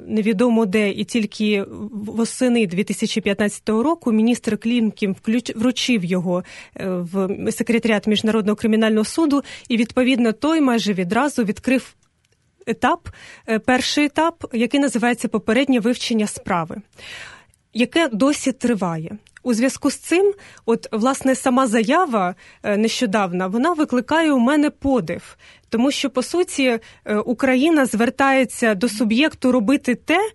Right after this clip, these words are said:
що він вже робить. Е, м, можливо, треба уважніше придивитися, може, в заяві є рекомендація робити це краще, швидше, інтенсивніше.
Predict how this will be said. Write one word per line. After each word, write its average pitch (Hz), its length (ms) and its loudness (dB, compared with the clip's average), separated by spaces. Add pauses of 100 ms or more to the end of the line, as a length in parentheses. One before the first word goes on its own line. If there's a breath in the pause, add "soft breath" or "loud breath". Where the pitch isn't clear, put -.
що - 240 -2
він 311 320 4
вже 214 360 0
робить. 208 600 -2 (320 loud breath)
Е, 196 180 0
м, 185 480 -6 (160)
можливо, 302 420 2
треба 294 260 2
уважніше 277 500 2
придивитися, 240 800 0
може, 233 240 0
в 214 40 -2
заяві 254 460 0 (340 loud breath)
є 247 320 2
рекомендація 254 520 2
робити 262 300 0
це - 160 -2
краще, 220 680 -2
швидше, 220 760 0
інтенсивніше. 233 1120 0